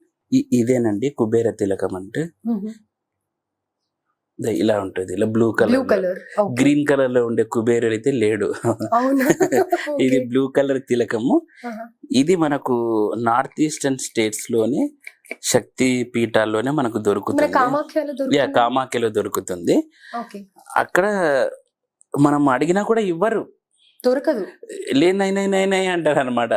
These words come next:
Speaker 1: ఏదో తిట్టినంత పని చేస్తారు.
Speaker 2: ఓకే.
Speaker 1: చాలా, you know, కొన్ని వందల మంది పండితులు కూర్చొని తంత్రశాస్త్ర ప్ర-,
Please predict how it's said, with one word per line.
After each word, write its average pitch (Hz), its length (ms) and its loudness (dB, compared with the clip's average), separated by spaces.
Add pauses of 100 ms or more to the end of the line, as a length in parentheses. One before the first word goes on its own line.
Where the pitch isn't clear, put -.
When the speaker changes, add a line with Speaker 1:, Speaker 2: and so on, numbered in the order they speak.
Speaker 1:
ఏదో 160 120 2
తిట్టినంత 165 440 0
పని 170 260 0
చేస్తారు. 120 480 0 (420)
Speaker 2:
ఓకే. 240 400 -4
Speaker 1:
చాలా, 180 680 -2
you - 100 -8
know, - 140 -10 (2000)
కొన్ని 139 400 4
వందల 127 380 2
మంది 180 220 0
పండితులు 151 480 -2
కూర్చొని 147 840 -2 (220)
తంత్రశాస్త్ర 139 500 -2
ప్ర-, 117 640 -4